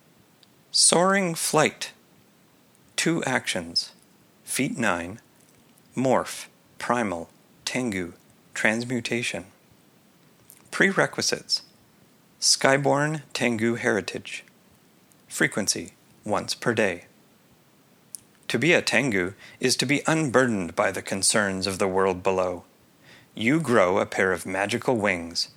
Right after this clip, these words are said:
or expand your existing ones. For five minutes, you gain a fly speed equal to your land speed, or twenty feet, whichever is greater.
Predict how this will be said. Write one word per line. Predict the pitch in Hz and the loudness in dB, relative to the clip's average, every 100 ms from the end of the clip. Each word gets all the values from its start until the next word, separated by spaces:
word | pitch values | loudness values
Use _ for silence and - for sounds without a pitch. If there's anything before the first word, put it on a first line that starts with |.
| - - | -20 -2
or | - 156 101 104 | 4 6 6 4
expand | - - 113 107 107 | 2 2 4 2 2
your | 98 98 | 2 2
existing | 90 120 - - 87 | 0 0 0 -2 -4
ones. | 85 85 92 - - _ _ _ _ _ - - _ | -6 -10 -12 -16 -16 _ _ _ _ _ -20 -20 _
For | - 104 | -2 4
five | 117 120 135 | 6 6 6
minutes, | 110 90 - - - - - | 0 0 -4 -8 -12 -16 -4
you | 127 | -2
gain | 120 120 120 131 | 2 4 4 2
a | |
fly | 110 - 131 143 | -2 0 2 4
speed | - - 92 85 - _ - | 2 0 -2 -4 -10 _ -8
equal | 139 - 147 | -6 -2 -2
to | - 165 | -2 -2
your | 143 | 0
land | 123 110 110 107 | 2 2 4 2
speed, | - 92 90 - | 2 -2 -4 -4
or | - 117 110 107 | 2 2 2 -2
twenty | - 113 113 104 | -4 -2 -2 -2
feet, | 95 87 - - - | -4 -6 -10 -20 -10
whichever | - 117 131 110 101 | -6 0 2 4 2
is | 95 | 2
greater. | - 98 87 87 | 2 0 -2 -8